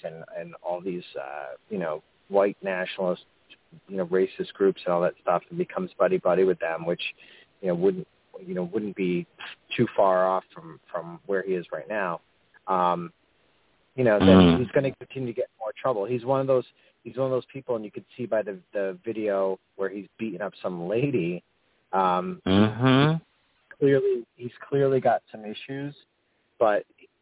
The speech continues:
Speaker 1: more importantly, these things have resulted in violence that, where people have died, and now he's not being, he has not been held accountable for that.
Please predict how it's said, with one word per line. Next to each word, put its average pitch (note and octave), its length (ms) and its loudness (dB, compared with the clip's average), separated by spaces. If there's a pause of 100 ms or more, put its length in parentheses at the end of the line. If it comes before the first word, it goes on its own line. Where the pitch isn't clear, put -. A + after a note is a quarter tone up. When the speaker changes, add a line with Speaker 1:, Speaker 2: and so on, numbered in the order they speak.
Speaker 1:
more B2 260 2
importantly, B2 720 -4 (640)
these A#2+ 240 -6 (160)
things A#2 260 0
have G2 160 -4
resulted G2+ 520 -4 (120)
in F#2+ 380 -10
violence G#2 560 2 (220)
that, F#2+ 360 0 (100)
where G2+ 160 0
people G#2+ 380 -2
have F#2 140 -4
died, F#2+ 460 2 (460)
and G2 420 0
now G#2 220 0
he's G#2 220 -6
not F#2+ 240 -2
being, G2 280 -6 (160)
he G2+ 180 -8
has G2 180 2
not F#2+ 200 -4
been F2 120 -6
held F2+ 240 -2
accountable G#2+ 640 -4
for D3 100 0
that. C#3+ 300 2